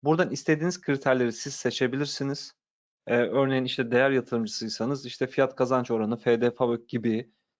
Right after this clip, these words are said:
e, verileri seçip işte örneğin ben piyasa değeri, defter değeri ikinin üzerinde olan hisse senetleri istemiyorum, ikinin altında olan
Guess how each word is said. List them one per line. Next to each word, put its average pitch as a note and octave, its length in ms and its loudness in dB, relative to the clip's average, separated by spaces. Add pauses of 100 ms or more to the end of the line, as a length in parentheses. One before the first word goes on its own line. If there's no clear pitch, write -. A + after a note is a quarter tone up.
(120)
e, A#2 260 2
verileri B2 380 4
seçip - 500 -2
işte A#2 340 0 (380)
örneğin B2+ 440 2
ben B2+ 200 2
piyasa C3+ 320 0
değeri, A#2 220 4
defter A#2+ 400 2
değeri A#2+ 200 0
ikinin D3 380 -4
üzerinde A#2+ 420 2
olan A#2+ 240 4
hisse C3+ 260 -4
senetleri A#2+ 400 -2
istemiyorum, C3 600 0
ikinin - 280 -4
altında C3+ 340 2
olan C3 280 2